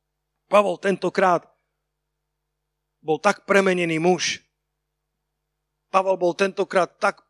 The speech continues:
presiaknutý, transfro-, transformovaný Ježišom Kristom, že si nemohol pomôcť a spieval Bohu chvály. Nie preto, že vedel, že to bude zapísané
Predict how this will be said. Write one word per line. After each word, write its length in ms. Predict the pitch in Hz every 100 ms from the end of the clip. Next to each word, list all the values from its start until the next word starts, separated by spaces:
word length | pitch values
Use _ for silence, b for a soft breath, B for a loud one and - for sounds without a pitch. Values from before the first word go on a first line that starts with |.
| _ -
presiaknutý, 880 | 202 190 - 196 180 180 - 147
transfro-, 720 | - 190 196 185 180 190 185 - B
transformovaný 880 | - 196 202 - 196 185 180 170 160
Ježišom 400 | 190 190 - 175
Kristom, 400 | 165 190 - 170 - B
že 160 | 135 175
si 160 | 165 139
nemohol 560 | 143 175 180 185 180
pomôcť 480 | 185 175 151 135 - _ _
a 80 | -
spieval 420 | - - 156 143
Bohu 160 | 135 139 123
chvály. 420 | 143 139 127 120 _ _ _ _ _ _ _ _ -
Nie 240 | 175 240
preto, 380 | 233 196 202 196
že 100 | 175
vedel, 320 | 170 196 190
že 80 | 175
to 80 | 190
bude 220 | 175 165
zapísané 760 | 151 190 - 185 190 170 170